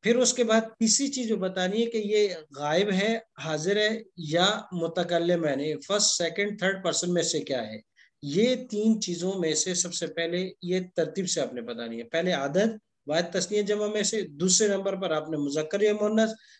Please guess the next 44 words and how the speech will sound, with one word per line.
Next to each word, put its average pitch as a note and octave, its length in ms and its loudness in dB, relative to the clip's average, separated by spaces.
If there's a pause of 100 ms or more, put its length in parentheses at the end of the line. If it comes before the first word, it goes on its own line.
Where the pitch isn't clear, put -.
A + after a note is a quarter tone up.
(140)
तीसरे G#3+ 340 2
नंबर F3+ 420 -2
पर F#3+ 200 -4
आपने E3+ 480 -4
बताना D#3 380 -4
है F3+ 80 -2
कि F3 100 -6
ये D3+ 160 0
गायब D#3 340 -2
है, G3 120 -2
हाजिर D3+ 360 -4
है G3 160 -4
या D#3 100 -2
मुखातिब C3 540 -8
है। A#2+ 80 -8 (340)
फिर A3+ 120 0
उसके G#3+ 220 0
बाद G3 180 0
आगे F3+ 260 2
फेल F#3+ 300 -2
की F#3 120 -6
कौन E3 220 -4
सी E3+ 160 -6
किस्म, E3 260 -4
फेल E3 280 2
माजी D#3 380 0
है, E3+ 100 4
फेल E3+ 220 -2
मुजारे D3 480 -2
है, E3+ 60 2
फेल E3 260 0
अमर D#3 280 0
है, E3 80 0
फेल D#3+ 280 0
नहीं E3 320 0
है, D#3+ 200 2 (340)
इसमें E3+ 280 0
फ़ाइल D#3+ 340 2
है, E3+ 120 6
इसमें E3+ 260 -2
मफ़ूल E3 300 -2
है, D#3 140 0 (220)
फिर F3+ 120 0
ये F#3 340 2